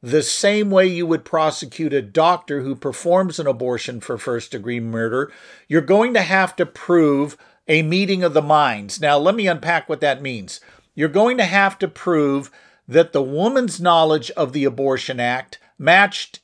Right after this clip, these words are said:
exactly the doctor's knowledge of the act. You're going to have to demonstrate that she knew what was going on at the same way, in the same way, at the same level as the doctor performing the procedure.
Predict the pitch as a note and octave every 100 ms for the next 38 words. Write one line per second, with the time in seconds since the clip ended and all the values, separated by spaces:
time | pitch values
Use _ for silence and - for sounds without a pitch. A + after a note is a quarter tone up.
0 | - D#3 A#2 G2 F3 G3 G3 - B2+ A#2
1 | B2+ _ _ _ _ C#3+ C#3+ F#3+ G3 F#3+
2 | D#3+ C3+ C3+ C#3 B2+ A2+ G2+ G#2+ A2 G#2+
3 | F#2+ - D3+ F#3 G3+ F3+ F#3 F3+ D#3+ D3+
4 | G3 F#3+ D#3+ - D#3 D3+ C#3+ D#3 D3 -
5 | - A3 G#3 G3+ G3 F3 E3+ E3 D3 -
6 | E3 D3+ D3+ D#3+ D3 B2 B2 - - _
7 | - D#3 - C#3+ - - G3+ G#3+ G3 E3
8 | E3 E3+ D3 - A3 G#3 F3 D#3+ D#3+ D3+
9 | B2+ - F#3+ F#3 D#3 D3 C#3+ D3 C3 C3+
10 | C3 C3 B2+ - A#2+ C3+ - C3+ B2 A#2+
11 | A#2 B2+ A#2 - G3+ B2+ F#2+